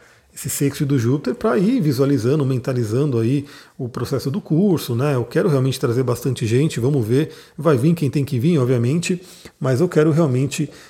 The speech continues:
que essa segunda turma também seja maravilhosa. Estamos em andamento na primeira, aliás, hoje mesmo, né, eu tive um grande insight pra colocar no curso, pra trazer pra primeira turma, né? E vamos ver se eu consigo estender pra segunda turma também,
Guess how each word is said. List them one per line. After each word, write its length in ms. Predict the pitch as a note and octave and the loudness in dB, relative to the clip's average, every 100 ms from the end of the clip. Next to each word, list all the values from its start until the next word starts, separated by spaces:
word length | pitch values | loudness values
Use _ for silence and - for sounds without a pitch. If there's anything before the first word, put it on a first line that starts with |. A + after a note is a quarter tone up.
| _ | _
que 60 | C#3+ | -8
essa 120 | C#3+ | -6
segunda 380 | C#3 B2 C#3 C#3+ | -4 -4 -2 -2
turma 260 | - C#3+ D#3 | 0 0 2
também 380 | C#3+ B2+ D3 | 2 2 2
seja 240 | - E3 D3+ | 2 2 2
maravilhosa. 580 | C#3 C#3 B2+ B2 G#2+ G#2 | 2 0 0 2 0 -2
Estamos 400 | - G3+ A#3 D3 | 0 2 2 2
em 60 | |
andamento 420 | D#3 C3 C3+ B2+ | 2 2 0 0
na 100 | C#3 | -2
primeira, 540 | C3 B2 A#2+ D#3 D#3+ D#3+ - - - - | 0 0 2 2 0 -2 -10 -20 -20 -14
aliás, 500 | - C#3 C#3 D#3+ G#2+ | -2 2 4 4 2
hoje 280 | B2+ F#3+ D3+ | 2 2 2
mesmo, 320 | B2+ D#3 A#2 | 0 0 0
né, 80 | A#2+ | -2
eu 80 | B2+ | -2
tive 180 | - B2+ | -2 0
um 80 | B2+ | 0
grande 320 | B2 E3+ D3 | 2 4 2
insight 580 | B2+ C3+ C#3+ D3 - - - _ _ | 0 0 2 0 -4 -10 -16 _ _
pra 160 | - | -2
colocar 380 | - F#3 D#3 D#3 | 2 2 4 2
no 100 | C3+ | 0
curso, 480 | B2 C#3+ F3 - F#3+ - - _ _ _ | 0 0 0 -2 -8 -8 -20 _ _ _
pra 180 | D3+ | -4
trazer 280 | F3 D#3 B2+ | 2 2 2
pra 160 | C3 B2 | 0 -2
primeira 360 | B2 A#2+ A#2+ | 0 0 0
turma, 440 | A2+ B2 C3+ E3+ G#3+ - _ _ | 0 0 0 0 -2 -12 _ _
né? 240 | A#2+ B2 - - - - | -4 -4 -6 -16 -14 -6
E 80 | |
vamos 280 | A#2 C#3 C#3 | 0 2 4
ver 100 | C3 | 2
se 60 | B2+ | 0
eu 60 | |
consigo 340 | C#3 C3+ D3 C3 | -2 -2 -2 -4
estender 420 | C3+ C#3+ A#2+ C#3+ | -2 -2 0 0
pra 140 | - | -2
segunda 340 | G#2+ A#2+ D#3+ D#3 | -2 0 2 2
turma 300 | D#3 C3+ C3+ | 0 -2 0
também, 400 | C3 A2+ C#3+ | 0 2 0